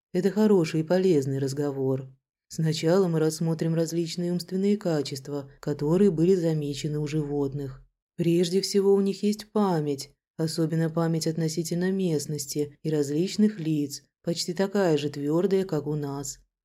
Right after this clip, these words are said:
После многих лет разлуки собака узнает своего хозяина. Ручной слон, бежавший в лес и двенадцать лет живший на свободе, узнал своего прежнего погонщика.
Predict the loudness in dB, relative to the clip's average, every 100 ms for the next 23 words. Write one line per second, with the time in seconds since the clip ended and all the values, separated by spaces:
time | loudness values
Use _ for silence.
0 | _ -4 -2 0 2 2 2 0 0 0
1 | 0 -2 0 0 0 0 -2 -2 -6 -6
2 | -2 2 2 2 0 2 2 2 0 -2
3 | -2 0 -2 0 -2 0 0 2 0 -4
4 | -8 -14 _ -4 -2 0 -2 -2 -2 -4
5 | -2 2 4 2 -2 0 0 2 2 0
6 | -2 -4 0 2 2 0 -4 -6 -2 -2
7 | -2 0 -2 2 2 2 0 -2 -2 -2
8 | -6 -4 -2 -2 0 0 0 -2 -4 _
9 | -2 0 0 0 0 -2 -2 -4 -4 0
10 | 0 0 0 -2 0 -2 0 0 -2 -6
11 | -6 -8 -10